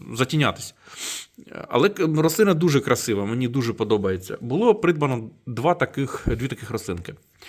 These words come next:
А, в-, шукав, думав, як же їх правильно посадити, якісь, е, такі варіанти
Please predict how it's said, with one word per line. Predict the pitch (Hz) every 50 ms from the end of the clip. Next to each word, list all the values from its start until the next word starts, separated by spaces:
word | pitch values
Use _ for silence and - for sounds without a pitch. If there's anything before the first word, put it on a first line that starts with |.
| - - - - - - - - - - - - - - _ _ _ -
А, | - 113 110 107 104 104 101 101 101 101 98 98 98 95
в-, | 95 98 98 92 95 98 - 98 101 101 110 113 - - _ _ -
шукав, | - - 175 - 240 226 208 160 151
думав, | 202 190 170 160 147 151
як | 170 156 131
же | 143 147
їх | 139 135 -
правильно | - 160 147 139 131 131 131
посадити, | 127 139 135 - 175 185 247 240 - 139
якісь, | 135 135 - 156 156 147 - - - -
е, | 143 127 120 117 113 113 107 101 - - - - - - _ _
такі | - 127 - - 143 143 131 120 113 104 98 - - - _ _ -
варіанти | 135 120 - 147 185 233 262 262 233 - 208 208